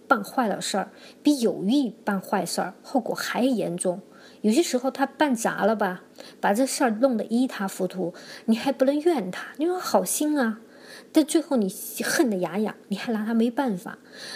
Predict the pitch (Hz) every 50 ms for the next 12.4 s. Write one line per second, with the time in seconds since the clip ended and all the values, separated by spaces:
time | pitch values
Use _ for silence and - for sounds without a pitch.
0 | - - - - 320 330 311 - 262 240 220 202 196 208 - - - - - 320
1 | 302 302 294 - 294 233 196 175 - 185 - 196 190 - - 214 196 233 214 214
2 | - - 202 202 202 - - - - - - 359 349 285 226 202 180 175 175 170
3 | - 180 196 - 226 214 - - 311 247 - - 180 185 208 - - 196 180 190
4 | 208 - - 233 233 247 247 - - - - - 349 339 294 - - 220 240 277
5 | 320 302 - - 240 233 226 233 254 254 247 277 262 240 - 247 226 208 202 185
6 | - 151 - 208 247 240 - - 240 220 226 226 - - 214 190 202 208 190 196
7 | 202 208 208 196 185 - - - - - - - - - - - - - - -
8 | - - - - - - - - - - - - - - - - - - - -
9 | - - - 269 254 226 - 370 359 330 294 262 - - 240 - - 262 254 254
10 | 226 202 - 190 - - - - 185 185 202 233 247 233 190 196 185 185 185 185
11 | 202 214 - - - - - - - - 262 226 - 208 208 226 247 233 214 214
12 | - - - 240 202 - - -